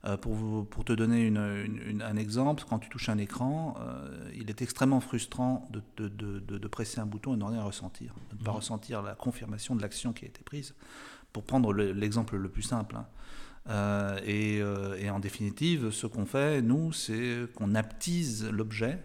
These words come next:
Speaker 1: c'est qu'on le rend, euh, on le rend, euh, tactile. On le rend tactile dans le sens pas, euh, aujourd'hui les tablettes tactiles qui ressentent le doigt, mais vraiment, euh, répondant avec une, avec une sensation,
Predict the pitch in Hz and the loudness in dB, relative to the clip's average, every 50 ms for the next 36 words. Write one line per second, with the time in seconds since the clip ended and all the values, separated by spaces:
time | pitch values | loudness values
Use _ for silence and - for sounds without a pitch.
0 | - - - - 113 - - 101 101 101 95 - 110 123 131 135 - 123 - - | -8 -10 -8 -8 -8 -4 -4 -4 -2 -2 -2 0 2 2 4 2 2 0 -2 -6
1 | 110 101 104 104 104 101 101 98 95 92 104 107 113 123 127 117 101 101 95 95 | -10 -8 -8 -8 -6 -4 -4 -4 -6 -4 -2 0 2 2 2 0 0 -2 -4 -6
2 | 98 - - 107 - - - - 98 95 101 101 101 - - - 101 101 98 101 | -6 -4 -6 -6 -6 -8 -12 -10 -10 -8 -8 -10 -12 -12 -12 -12 -10 -8 -4 -4
3 | 104 101 101 - - 139 120 107 98 104 101 120 127 117 107 - - - 120 117 | -4 -4 -4 -6 -4 -4 -2 0 0 0 0 0 0 0 -2 -2 2 4 4 4
4 | 113 107 - - - - - - - - - - 98 98 95 95 95 98 95 95 | 4 2 -4 -14 -14 -14 -14 -14 -16 -16 -12 -8 -6 -4 -2 -2 -2 -2 -4 -4
5 | 95 98 98 92 101 101 104 107 101 - 104 101 104 104 - - 98 - - - | -4 -4 -4 -4 -4 -4 -2 -4 -4 -4 -4 -4 -4 -6 -6 -6 -10 -10 -8 -10
6 | 110 104 - 110 98 101 98 - 110 101 104 117 110 127 139 131 110 95 95 95 | -10 -8 -8 -8 -8 -6 -6 -6 -6 -4 -4 -4 -2 0 0 0 2 0 -2 -6
7 | 90 - - - - 107 101 110 110 110 110 120 131 147 160 156 - - 104 95 | -8 -10 -12 -10 -6 -2 0 2 2 2 2 2 2 0 -2 -2 -4 -6 -6 -6
8 | 95 95 95 95 98 95 98 95 92 90 90 101 127 139 - - 131 120 110 107 | -6 -6 -6 -8 -8 -10 -10 -8 -6 -6 -2 0 0 0 2 2 0 0 2 2
9 | 113 110 117 131 147 151 - - 101 98 107 117 127 - - - 123 - 120 107 | 0 0 0 0 -2 -2 -4 -6 -8 -6 -6 -8 -8 -8 -10 -16 -14 -12 -10 -10
10 | 110 104 98 98 95 98 98 - - - - - - - - - - - 95 - | -8 -8 -8 -8 -8 -6 -6 -2 -2 -2 -2 -4 -6 -8 -8 -10 -8 -8 -8 -8
11 | 113 - 110 104 - - 104 - 104 98 - - - 123 | -6 -8 -6 -8 -8 -10 -10 -10 -6 -6 -6 -6 -6 -6